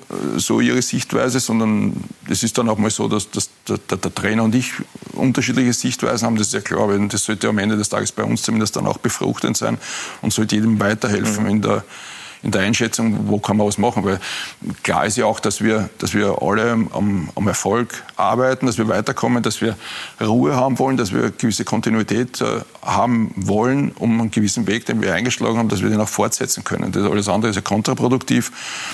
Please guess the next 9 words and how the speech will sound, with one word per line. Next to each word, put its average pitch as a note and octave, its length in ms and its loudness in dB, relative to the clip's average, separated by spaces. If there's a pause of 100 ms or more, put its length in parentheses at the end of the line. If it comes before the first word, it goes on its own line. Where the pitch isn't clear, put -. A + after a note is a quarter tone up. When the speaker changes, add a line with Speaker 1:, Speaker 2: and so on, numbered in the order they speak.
(420)
Speaker 1:
Deswegen G#2+ 640 2 (340)
haben G#2 220 2
wir A2 60 4
uns G2+ 120 0
ausgetauscht A2+ 680 0
und - 100 -2
sind G#2 160 -2
auch A2 60 2
nicht - 420 -4